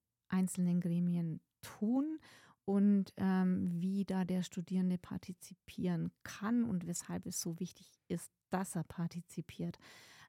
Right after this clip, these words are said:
Ähm, was jetzt die Wahlwerbung anlangt, ähm, ist es ja so, dass wir quasi die Profs informieren, dass die Kommunikation da versucht, irgendwie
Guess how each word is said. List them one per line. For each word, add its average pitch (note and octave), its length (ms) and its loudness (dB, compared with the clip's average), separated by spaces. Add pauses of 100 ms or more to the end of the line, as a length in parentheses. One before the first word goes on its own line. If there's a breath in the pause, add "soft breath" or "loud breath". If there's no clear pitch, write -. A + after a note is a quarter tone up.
(120)
Ähm, G3 420 6 (560 loud breath)
was G3+ 400 0
jetzt G#3+ 360 0
die F#3 140 2
Wahlwerbung C#4 640 0
anlangt, A#3 800 4
ähm, G3+ 360 4
ist G#3+ 220 0
es G#3 160 -6
ja G3 140 2
so, G#3+ 220 -2
dass G#3+ 280 -2
wir G3 340 -2
quasi F#3 360 -2
die E3+ 220 -6 (140)
Profs - 520 -4
informieren, A3 1400 2
dass G3 200 -2
die G3 120 -8
Kommunikation G#3 1300 0
da A3+ 160 0
versucht, A3+ 520 -4
irgendwie A3 480 0